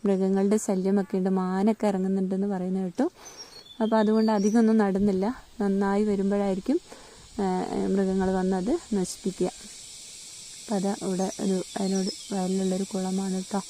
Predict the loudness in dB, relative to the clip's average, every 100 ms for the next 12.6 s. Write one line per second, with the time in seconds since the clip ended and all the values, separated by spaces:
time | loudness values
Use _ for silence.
0 | -16 -16 -16 -16 -6 0 0 0 0 0
1 | 2 -2 0 2 0 2 -2 0 -2 0
2 | 0 2 2 2 2 4 4 2 2 2
3 | 2 0 -2 -2 -2 -2 -6 -18 -20 -12
4 | -10 -2 2 4 4 2 2 -2 -2 -4
5 | 0 0 0 -2 -4 -4 -2 0 0 0
6 | 0 0 -2 -2 -4 -4 -4 -6 -8 -6
7 | -6 -2 0 0 -2 -14 -20 -6 0 0
8 | 2 2 2 2 2 2 2 2 0 0
9 | 0 0 -4 -4 -2 -2 -4 -4 -6 -4
10 | -2 -2 -2 -2 0 0 0 0 -2 -4
11 | -4 -6 -6 -4 -4 -4 -4 -4 -4 -4
12 | -2 -2 0 0 0 -2